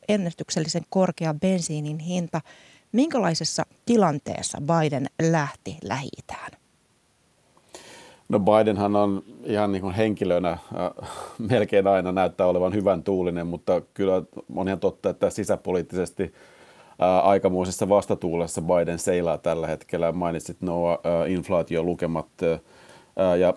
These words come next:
Speaker 2: laman uhka leijuu, leijuu maan yllä, ja, ja korkeimmassa oikeudessa on tullut takkiin sekä aborttirintamalla että aselaissa. Bidenin oma suosio tällä hetkellä on New York Timesin kyselyn,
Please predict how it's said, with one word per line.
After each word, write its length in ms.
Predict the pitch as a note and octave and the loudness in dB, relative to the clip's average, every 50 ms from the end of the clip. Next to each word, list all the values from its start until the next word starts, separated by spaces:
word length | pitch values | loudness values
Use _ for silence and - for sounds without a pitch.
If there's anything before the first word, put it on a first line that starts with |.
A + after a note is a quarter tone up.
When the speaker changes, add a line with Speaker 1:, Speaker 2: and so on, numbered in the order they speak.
| - | 0
Speaker 2:
laman 380 | G2 G2 G2 G#2 G#2 G#2 G2+ G#2 | 0 4 4 6 6 4 4 2
uhka 460 | A2 A2 G2+ - - - G#2+ E2 - - _ _ _ _ _ _ _ - | 2 2 0 0 2 2 2 2 0 -4 _ _ _ _ _ _ _ -2
leijuu, 640 | F#2+ G2+ G2+ F#2+ F#2+ F#2+ F#2+ F#2 F#2 F2+ F2 F2 - - - | 2 2 4 4 4 2 2 2 2 0 0 -2 -6 -10 -8
leijuu 400 | - F#2+ F#2 F2+ F2+ F2+ F#2 F2+ | -4 -2 0 0 0 0 0 0
maan 300 | F2 F#2 F2+ F2 F2 E2 | 0 0 0 0 0 0
yllä, 260 | E2+ F2+ F2+ F2+ F2 E2+ | -2 -2 0 0 2 2
ja, 200 | E2+ F2 - E2 | 2 0 0 -2
ja 60 | E2+ | -2
korkeimmassa 600 | - G#2 G2 F#2 - - F2+ F2 D#2+ - - F#2+ | 0 0 0 0 0 -2 -2 -2 -2 0 2 4
oikeudessa 560 | G2 G2 F#2 - - F#2 F2 E2 - - F#2+ | 4 4 4 2 0 -2 -2 -2 -2 -2 -4
on 80 | E2+ - | -2 -2
tullut 300 | - F#2+ F2 E2+ - - | -2 -4 -4 -4 -4 -2
takkiin 800 | G2+ E2 - _ - - F#2 F2 F2 E2+ E2+ E2+ E2+ D#2+ D2 - _ _ - - F#2+ | -2 -2 -2 _ -6 -4 -2 -2 -2 -2 -2 -4 -4 -6 -6 -10 _ _ -14 -10 -8
sekä 260 | F#2 E2+ - F2+ E2 D2 - - | -6 -4 -2 -2 -4 -4 -4 -2
aborttirintamalla 1040 | F#2 F#2 F2 F2 E2+ - - G2 F2 F2+ F2 D#2+ D#2+ F2 F2 E2+ E2 E2+ E2 E2 E2 | 0 0 0 0 -2 -2 -4 -4 -4 -2 -4 -4 -4 -4 -2 -2 -2 0 0 0 -2
että 320 | D#2 - - F2+ E2 - - | -2 0 0 0 0 2 2
aselaissa. 840 | F#2+ F2+ - - F2+ E2+ E2+ E2+ D#2+ D#2+ D#2 D#2 - - E2+ D#2+ - _ - - - - - - - - _ _ - E2+ | 0 0 2 0 -2 0 0 0 0 0 -2 -4 -4 -2 -4 -4 -4 _ -20 -20 -20 -20 -20 -20 -20 -20 _ _ 0 4
Bidenin 380 | G#2 A2 A2+ A2+ A2 A2 A2 | 6 6 6 6 4 4 4
oma 180 | A2 G#2+ G#2+ G#2 | 4 6 4 4
suosio 420 | - - A#2 A2+ G#2+ - G#2+ F#2 | 4 4 6 6 6 6 4 2
tällä 260 | - - G2 F#2+ F#2 F2 | 4 4 4 6 6 4
hetkellä 320 | F2+ - - G2+ F2 F2 | 2 0 0 0 2 2
on 100 | E2+ E2+ | 2 2
New 120 | F2+ F2+ | 0 0
York 160 | F2 E2+ D#2+ - | 0 0 -2 0
Timesin 480 | - G2 F#2 F2+ D#2+ - F#2 F2 E2 | 0 2 2 2 0 -2 -6 -6 -6
kyselyn, 640 | - G2+ F#2+ - - F#2 E2+ F2 F2 E2 E2 D#2+ - | -4 -4 -2 0 0 0 0 0 -2 -2 -4 -6 -8